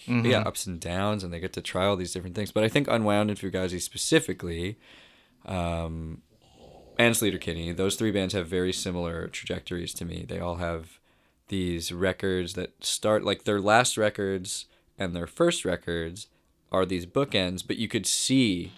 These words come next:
Speaker 2: in between how they got there. <laughs>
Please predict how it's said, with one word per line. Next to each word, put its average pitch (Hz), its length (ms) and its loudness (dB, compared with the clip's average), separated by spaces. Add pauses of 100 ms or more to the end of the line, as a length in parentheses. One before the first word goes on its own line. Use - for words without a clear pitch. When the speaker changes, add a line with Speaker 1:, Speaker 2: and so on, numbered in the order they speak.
Speaker 2:
in 98 140 -4
between 98 500 -2
how 87 140 -4
they 82 140 -6
got 90 340 -4
there. - 240 -6 (1120)
<laughs> - 80 -8